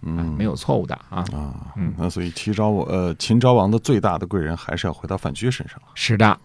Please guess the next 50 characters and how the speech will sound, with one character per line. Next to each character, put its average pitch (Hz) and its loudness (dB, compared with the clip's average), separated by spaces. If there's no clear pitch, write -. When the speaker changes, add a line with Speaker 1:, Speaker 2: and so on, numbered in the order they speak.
Speaker 2:
哎， 101 2
秦 147 2
昭 165 6
王 131 6
前 131 4
期 160 2
的 120 2
对 113 4
手 98 0
和 95 -2
假 104 2
想 95 2
敌 98 0
齐 123 0
国 98 2
被 87 2
打 - -2
趴 92 -4
下 92 -6
了， - -8
最 147 4
主 90 -2
要 113 2
的 92 2
矛 90 -2
盾 101 0
没 85 -6
了， 92 0
继 165 -2
续 120 0
执 - -2
行 113 0
原 95 2
来 98 2
的 101 0
政 104 0
策 110 0
呢， 90 0
就 110 0
要 95 4
执 98 0
行 101 0
什 95 -2
么 92 0
政 98 0
策 98 -4
呢？ 85 0
就 98 -6
是， 98 -2
呃， 92 -2